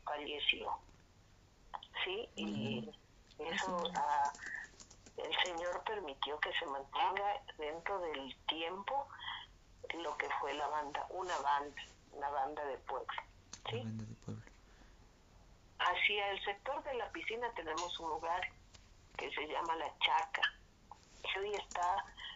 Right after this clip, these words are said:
Speaker 1: prácticamente intervenida y que se ha construido una escalinata que da una vistosidad bastante agradable a toda la arquitectura que tiene el barrio. Esta, en esta chaca había un pozo de agua,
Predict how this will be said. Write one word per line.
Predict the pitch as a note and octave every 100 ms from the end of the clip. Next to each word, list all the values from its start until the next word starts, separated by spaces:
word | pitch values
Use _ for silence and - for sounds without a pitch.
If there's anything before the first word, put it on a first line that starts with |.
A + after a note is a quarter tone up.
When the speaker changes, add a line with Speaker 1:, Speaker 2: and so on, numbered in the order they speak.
| -
Speaker 1:
prácticamente | - F3+ F3 G#3 G3 G3 F#3+ G#3+
intervenida | G#3 G#3+ A3+ A3 G#3 A3 B3
y | A#3
que | - D#3
se | -
ha | -
construido | D3 - - D3+ E3+ F3+
una |
escalinata | E3+ - C#3 C#3 D3+ D3+ D#3+ G3 - - - - - -
que | A#3+
da | B3+
una | B3+ A#3
vistosidad | G3+ F3 - F3 D#3 D#3+ F#3 F3+ -
bastante | F#3+ F#3 - F3 F3+ F#3
agradable | F#3 F3 D#3 D#3 E3+ F3+ G3 G3 - - - -
a | -
toda | - F#3
la | F3+
arquitectura | C#3 - - - - C4 A3+
que | -
tiene | - - C3+ D3+ - - - - -
el | D3
barrio. | - A#2+ - - - - - - - - - - - - -
Esta, | B3+ C4+ - D#4 B3 - -
en | F#3+ G#3+
esta | C4 - - C#4
chaca | - G3 E3 - G#3+ C#4+ - - - - - -
había | F3 F#3 G3 A3
un | G#3
pozo | - F3+ F3+ G#3
de | G3 G#3
agua, | A3+ A3+ -